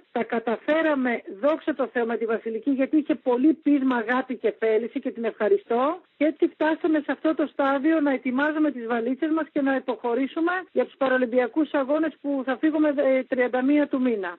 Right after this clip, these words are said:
Ο στίβος ήταν ένα αγώνισμα που έκανα πολύ μεγάλη καριέρα με το στίβο. Έκανα τρεις Ολυμπιάδες. Οι προπονητές μου ήταν ο, ο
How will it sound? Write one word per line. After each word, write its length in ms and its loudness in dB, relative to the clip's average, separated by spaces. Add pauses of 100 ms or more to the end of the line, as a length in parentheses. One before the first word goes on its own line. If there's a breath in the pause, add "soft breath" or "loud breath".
Ο 140 2
στίβος 560 0
ήταν 300 0
ένα 220 2 (340)
αγώνισμα 640 -2
που 440 0 (100)
έκανα 380 -2
πολύ 260 2
μεγάλη 520 2
καριέρα 520 0
με 120 -4
το 300 0
στίβο. 380 2
Έκανα 560 0
τρεις 280 0
Ολυμπιάδες. 800 2 (180)
Οι 100 -4
προπονητές 720 0
μου 120 4
ήταν 300 2
ο, 140 2
ο 280 0